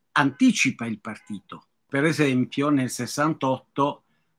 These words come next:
Amendola non mostrerà mai alcuna simpatia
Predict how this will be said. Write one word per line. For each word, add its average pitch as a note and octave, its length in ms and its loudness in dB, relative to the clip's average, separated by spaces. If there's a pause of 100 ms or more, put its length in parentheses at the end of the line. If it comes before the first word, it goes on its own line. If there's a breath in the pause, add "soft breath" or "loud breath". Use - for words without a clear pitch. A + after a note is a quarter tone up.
(140)
Amendola C#3+ 640 2
non B2+ 420 2
mostrerà A#2+ 680 -2
mai C#3+ 640 2
alcuna C3+ 600 0
simpatia G#2+ 1080 -6